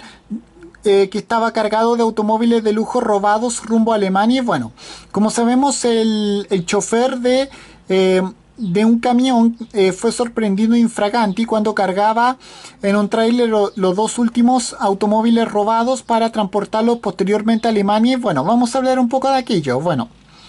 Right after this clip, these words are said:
como sabemos, el suceso ocurrió en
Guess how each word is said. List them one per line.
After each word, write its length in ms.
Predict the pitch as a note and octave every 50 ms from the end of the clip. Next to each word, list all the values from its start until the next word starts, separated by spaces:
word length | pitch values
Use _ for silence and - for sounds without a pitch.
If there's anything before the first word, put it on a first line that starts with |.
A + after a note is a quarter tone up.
| - - - - - - - - - -
como 240 | - G#3 G#3+ A3 G3+
sabemos, 480 | - A#3 A#3+ B3 B3+ B3 C4+ A#3 -
el 100 | C4 G3
suceso 720 | - G#3+ G#3 - - A#3 A#3 - - C4+ C4 C4 B3+ C4 -
ocurrió 680 | - G3+ F3+ F3+ G#3+ A3 G#3+ A3 A3 A3+ A3+ A#3+ B3 -
en 640 | - G#3+ F#3+ F#3+ F#3+ F#3+ F#3+ F#3 F3+ F3+ F3+ F#3